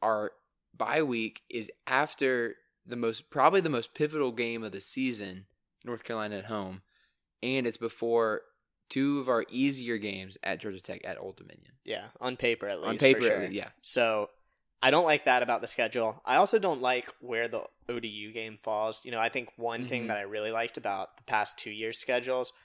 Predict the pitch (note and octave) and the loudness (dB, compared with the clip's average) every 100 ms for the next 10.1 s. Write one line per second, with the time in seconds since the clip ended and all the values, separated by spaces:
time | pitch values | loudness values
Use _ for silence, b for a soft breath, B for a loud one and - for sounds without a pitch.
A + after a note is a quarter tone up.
0 | b - A#2 C#3 B2 A2+ G#2+ G2+ G2+ - | b -6 0 2 0 -6 -6 -6 -8 -12
1 | G#2+ G2+ F#2+ F#2 - G#2 - C3 - _ | -14 -16 -14 -14 -12 -12 -12 -14 -18 _
2 | - A2+ G#2+ - C3 C3 B2+ B2 B2 A#2 | -10 -6 -6 -2 0 0 0 0 0 0
3 | G#2+ B2 A2+ A2 G2+ - G#2+ G#2+ G#2+ A#2 | -4 -6 -4 -4 -6 -8 -8 -8 -4 -2
4 | G#2+ G#2+ A2 A2 G#2+ G#2 G2+ b b - | -2 -2 -4 -4 -6 -8 -10 b b -10
5 | G#2+ A2 A2 G2+ - A2 - C3 B2+ A#2+ | -4 -2 -2 -6 -8 -10 0 2 2 -2
6 | G#2+ F#2+ - - F2+ D2 G#2+ - A2+ A2 | -4 -4 -4 -8 -8 -10 -12 -8 -6 -6
7 | A2+ A2+ G#2+ A2+ G#2+ - C#3 - - _ | -8 -10 -4 -4 -4 -2 -4 -2 -8 _
8 | C3 B2+ B2 - - A2+ A2+ - A2 - | 0 2 0 -6 -8 -2 -2 0 -2 -2
9 | G#2 G2+ - A#2+ A2+ A#2 A2+ D#3+ D3 A#2+ | -8 -10 -6 -6 -2 -2 4 4 4 0
10 | A#2 | -2